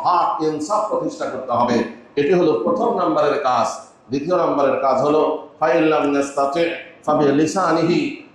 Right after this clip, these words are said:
হাত দ্বারা যদি ওই অন্যায়কে বন্ধ করা না যায়, মৌখিকভাবে, বক্তব্যের মাধ্যমে, সমালোচনার মাধ্যমে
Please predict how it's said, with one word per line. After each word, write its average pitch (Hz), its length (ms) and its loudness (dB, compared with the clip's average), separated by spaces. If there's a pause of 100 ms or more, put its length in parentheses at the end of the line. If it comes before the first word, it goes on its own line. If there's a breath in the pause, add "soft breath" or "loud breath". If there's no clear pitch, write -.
(140)
হাত 170 360 0
দ্বারা 156 240 2
যদি 147 220 -2
ওই 143 180 2
অন্যায়কে 147 720 -2 (240)
বন্ধ 185 300 0
করা 180 240 2
না 139 220 0
যায়, 131 280 -2 (240)
মৌখিকভাবে, 147 1000 0 (100)
বক্তব্যের 170 600 2
মাধ্যমে, - 600 0 (120)
সমালোচনার 233 920 2
মাধ্যমে - 580 -2